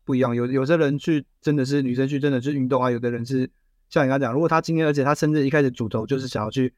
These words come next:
拍一个那个 TikTok 的话，他搞不好还会，还会穿的，就是要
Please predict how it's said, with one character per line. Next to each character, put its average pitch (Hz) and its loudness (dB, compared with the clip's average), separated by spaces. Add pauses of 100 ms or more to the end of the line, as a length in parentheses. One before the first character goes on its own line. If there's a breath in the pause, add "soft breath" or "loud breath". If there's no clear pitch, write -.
(240)
拍 135 0
一 135 0
个 123 -2
那 127 0
个 131 0
TikTok 127 -4
的 104 -6
话， 110 -2
他 135 0
搞 120 -2
不 123 -2
好 120 -2
还 120 0
会， 135 0 (220)
还 - -4
会 151 0
穿 147 0
的， 135 0 (160)
就 170 2
是 165 -2
要 151 4